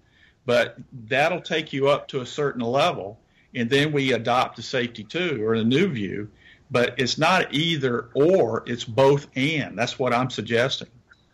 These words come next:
You got to anticipate the critical errors and put in the controls to avoid those errors,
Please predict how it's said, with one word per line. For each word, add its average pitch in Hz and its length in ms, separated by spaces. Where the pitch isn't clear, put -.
You 117 180
got 139 340
to 175 180
anticipate 139 800
the 107 100
critical 143 500
errors 123 460
and 113 160
put 131 160
in 131 140
the 120 80
controls 123 680
to 104 180
avoid 135 460
those 107 240
errors, 107 420